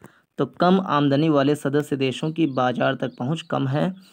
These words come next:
इनकी अर्थव्यवस्था का आकार छोटा और इसमें काफ़ी अस्थिरता भी है।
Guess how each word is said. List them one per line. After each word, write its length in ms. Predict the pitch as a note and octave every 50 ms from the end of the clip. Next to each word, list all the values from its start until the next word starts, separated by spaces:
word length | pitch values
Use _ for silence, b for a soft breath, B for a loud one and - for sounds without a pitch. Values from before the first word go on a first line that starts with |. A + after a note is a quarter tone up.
| B B B B B B B B _ - -
इनकी 340 | E3 D#3+ E3 D#3+ G3 G3+
अर्थव्यवस्था 880 | - - C#3+ E3+ F3 E3 E3+ E3 C#3+ D3 C#3+ C#3 C#3 C3+ C3+ - E3+ D#3
का 140 | D#3 - E3
आकार 480 | D3+ - - C#3 C3+ C3 - C#3+ C#3 C3+
छोटा 500 | - - - C3 B2 - C#3+ D3+ E3+ F3
और 360 | F3 - - - D3 D3 C#3+
इसमें 300 | C#3 C3+ - C#3+ C#3+ C3+
काफ़ी 460 | - - C3+ C3 B2 - D#3 D#3+ - -
अस्थिरता 640 | - C#3 C#3 B2+ A#2+ - - C3 B2 A#2+ B2 C3+ C3
भी 220 | A#2 C3 C#3+ D3
है। 180 | C3 C3+ C#3